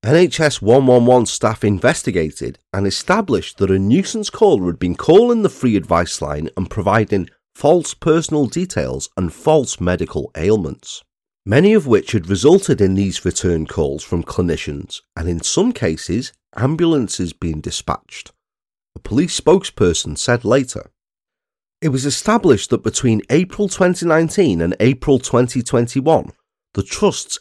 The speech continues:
N H S one one one service received one thousand two hundred and sixty-three calls from a nuisance caller who provided false personal details,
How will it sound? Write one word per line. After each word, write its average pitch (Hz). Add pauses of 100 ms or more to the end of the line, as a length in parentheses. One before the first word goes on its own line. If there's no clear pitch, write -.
N 143
H 175
S 156
one 135
one 135
one 160
service 85
received - (340)
one 127
thousand 160
two 143
hundred 131
and 127
sixty-three 131
calls 123 (180)
from 98
a 98
nuisance 175
caller 170 (100)
who 98
provided 98
false -
personal 165
details, 101